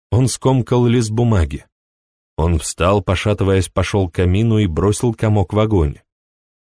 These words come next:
То, как он контролировал свой голос, не могло не вызывать восхищения.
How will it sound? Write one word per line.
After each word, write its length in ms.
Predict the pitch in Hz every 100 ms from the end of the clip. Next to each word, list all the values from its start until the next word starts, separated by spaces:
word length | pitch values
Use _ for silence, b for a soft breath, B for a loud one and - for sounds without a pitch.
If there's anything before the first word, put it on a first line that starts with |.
| _ _ _ _ _ _ _
То, 200 | 123 165
как 240 | 143 156 156
он 220 | 165 147
контролировал 880 | 147 135 127 135 147 156 143 135 123
свой 280 | - 127
голос, 440 | 123 135 151 131 -
не 100 | 117
могло 400 | 123 117 117 143
не 120 | 143
вызывать 440 | 135 127 123 123
восхищения. 920 | 127 123 - 127 - 98 78 69 -